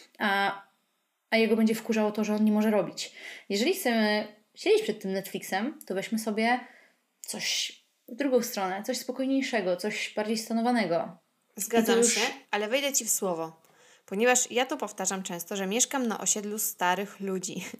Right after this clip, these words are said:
Speaker 2: <laughs> i wszyscy moi sąsiedzi jakby prędzej zaproszą mnie na stypę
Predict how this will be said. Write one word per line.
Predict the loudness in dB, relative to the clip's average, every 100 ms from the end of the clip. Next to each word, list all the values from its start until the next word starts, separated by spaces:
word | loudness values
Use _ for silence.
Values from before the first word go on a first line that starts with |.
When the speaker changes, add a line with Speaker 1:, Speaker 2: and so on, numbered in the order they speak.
| -18 -20
Speaker 2:
<laughs> | -18 -20 -20 -4
i | 0 0 -2
wszyscy | -6 -4 -2 -2
moi | 0 0 0
sąsiedzi | -2 -4 -2 -2 -2 -2 -4 -6 _ _ _
jakby | -6 -2 -2 -2
prędzej | 2 2 2 0
zaproszą | -2 -2 -2 0
mnie | 0 0
na | -2
stypę | -4 -4 -8 -2 2